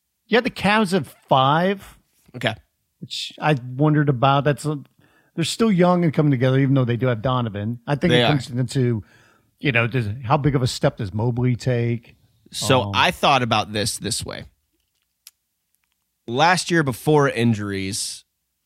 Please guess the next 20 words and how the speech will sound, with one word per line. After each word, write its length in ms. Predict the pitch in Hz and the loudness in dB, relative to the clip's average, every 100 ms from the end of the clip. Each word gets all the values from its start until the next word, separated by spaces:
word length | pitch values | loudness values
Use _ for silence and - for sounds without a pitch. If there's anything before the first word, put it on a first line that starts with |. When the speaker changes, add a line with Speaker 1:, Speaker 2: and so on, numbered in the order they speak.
| _ | _
Speaker 2:
they 360 | 107 104 110 107 | -12 -4 -2 0
were 580 | 101 101 98 95 92 90 | -2 -4 -4 -4 -4 -4
in 360 | 90 92 90 | -4 -4 -6
the, 160 | 87 87 _ _ _ _ | -8 -12 _ _ _ _
they 140 | - 120 | -4 -2
were 140 | 123 | 2
actually 440 | 120 151 - 107 95 | 2 0 -4 -8 -4
leading 300 | 120 98 95 | -4 -4 -6
the 80 | - | -6
<laughs> 0 | |
East. 380 | - - - - _ _ _ _ _ _ - | -4 -4 -6 -10 _ _ _ _ _ _ -4
Um, 840 | 104 101 98 95 90 90 87 98 _ _ _ _ _ _ | -2 -2 -2 -4 -6 -6 -8 -12 _ _ _ _ _ _
I 80 | 110 | -8
think 280 | - 95 - | -6 -6 -8
through, 640 | - 101 101 98 95 95 | -12 -8 -4 -4 -2 -2
like, 220 | 95 92 - _ _ _ _ | -4 -4 -8 _ _ _ _
some 260 | - 143 123 | -6 -2 -2
point 380 | 117 117 - - | -2 -4 -6 -4
midway 440 | 104 101 104 101 | 0 0 0 -2
November, 520 | 98 95 98 104 107 | -2 -4 -4 -4 -8